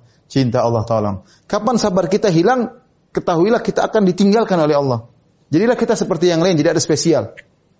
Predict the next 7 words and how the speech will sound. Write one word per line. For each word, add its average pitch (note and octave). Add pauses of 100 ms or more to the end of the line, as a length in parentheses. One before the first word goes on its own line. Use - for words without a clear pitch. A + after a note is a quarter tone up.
(380)
Ya. A#2+ (880)
Ti-, B2+
apa A#2+
namanya, A#2+
ti-, -
apa -
ya. -